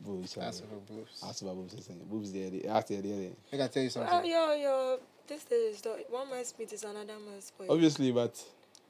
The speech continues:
Speaker 1: Okay, no, you're saying something.
Speaker 2: We can line up top five boobs, all right? You will see a defect in one or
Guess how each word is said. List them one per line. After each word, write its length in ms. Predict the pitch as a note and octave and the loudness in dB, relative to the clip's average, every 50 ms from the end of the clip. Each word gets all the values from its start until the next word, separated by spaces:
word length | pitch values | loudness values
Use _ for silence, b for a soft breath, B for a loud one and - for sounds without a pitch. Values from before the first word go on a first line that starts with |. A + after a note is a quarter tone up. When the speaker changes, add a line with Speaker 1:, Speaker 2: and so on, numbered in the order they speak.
| - - | 0 0
Speaker 1:
Okay, 240 | B2+ B2 - G#2+ G#2+ - | 0 2 2 -2 -4 -4
no, 100 | E2+ A2+ | -4 0
you're 120 | A2 A2 | 0 0
saying 160 | G#2 - B2+ | 0 0 -2
something. 280 | - A#2 G#2 G#2+ G#2 A2+ A#2+ - _ _ _ b b b b b b b b b b _ _ _ _ _ | -2 -2 -4 -4 -6 -8 -10 -16 _ _ _ b b b b b b b b b b _ _ _ _ _
Speaker 2:
We 100 | - C3 | -14 -12
can 260 | A#2+ - B2+ B2 B2+ C3 | -6 -4 -2 -2 2 4
line 280 | C#3 C#3 C#3+ C#3+ C3 | 4 4 4 4 2
up 200 | B2 B2 - - - - _ - _ _ _ _ _ _ _ _ _ _ _ _ _ - - - | 0 -2 -4 -8 -20 -20 _ -20 _ _ _ _ _ _ _ _ _ _ _ _ _ -20 -18 -8
top 180 | - D3 C3+ C3 | -4 -2 -2 -2
five 420 | - - C3 A2+ A#2 A#2+ A#2+ A#2+ B2 A#2+ - - - - _ - | -2 -2 0 2 2 2 0 -2 -4 -10 -16 -18 -20 -20 _ -14
boobs, 520 | - A#2+ A#2+ A#2 A2 - - - - - - _ _ _ _ _ _ _ _ _ _ _ _ _ - | -8 -6 -6 -6 -6 -8 -10 -12 -12 -12 -14 _ _ _ _ _ _ _ _ _ _ _ _ _ -10
all 60 | A2+ | -6
right? 260 | A2 A2 A2+ A#2+ B2+ C3+ _ - - - _ _ _ _ _ _ _ _ _ _ _ _ _ _ _ _ - _ _ _ _ _ _ - - _ _ _ _ - _ _ _ _ - - _ _ - | -4 -4 -4 -4 -8 -10 _ -20 -20 -20 _ _ _ _ _ _ _ _ _ _ _ _ _ _ _ _ -20 _ _ _ _ _ _ -20 -20 _ _ _ _ -20 _ _ _ _ -20 -20 _ _ -12
You 80 | - A#2 | -8 -8
will 60 | A#2 | -8
see 200 | - - - C3 | -6 -4 -4 -4
a 40 | A#2 | -6
defect 420 | G#2+ G#2+ - - G#2 G2 - - | -6 -10 -14 -16 -16 -16 -16 -18
in 120 | - F2 | -16 -12
one 160 | G2 G2+ G2+ F#2+ | -10 -10 -10 -12
or 100 | F#2+ | -14